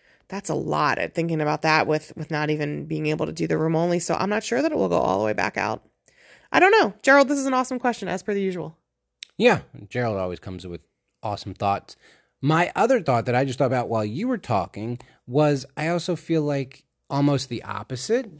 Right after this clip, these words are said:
Speaker 2: that maybe there shouldn't be a cap. Like, what if you have a special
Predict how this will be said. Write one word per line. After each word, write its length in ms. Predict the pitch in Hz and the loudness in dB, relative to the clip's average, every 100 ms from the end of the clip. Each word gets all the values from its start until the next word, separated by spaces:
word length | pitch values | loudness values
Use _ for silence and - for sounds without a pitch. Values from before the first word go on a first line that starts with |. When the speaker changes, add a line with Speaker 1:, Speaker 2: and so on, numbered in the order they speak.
| - | -10
Speaker 2:
that 300 | 113 131 127 | -2 0 0
maybe 400 | 147 143 175 196 | -2 0 0 -2
there 160 | 185 180 | -2 -2
shouldn't 560 | - - 226 208 123 104 | 0 -2 -2 -4 -6 -4
be 280 | 127 123 - | -2 -4 -8
a 80 | 113 | -12
cap. 580 | - - 165 107 - - _ - | -6 -2 0 -2 -8 -20 _ -4
Like, 140 | 131 | -2
what 180 | 127 180 | 4 6
if 120 | 202 | 4
you 120 | 202 | 0
have 300 | 156 156 170 | -2 0 -2
a 80 | 151 | -4
special 720 | 117 - 135 117 - 123 113 | -4 -6 -4 -4 -2 -2 -2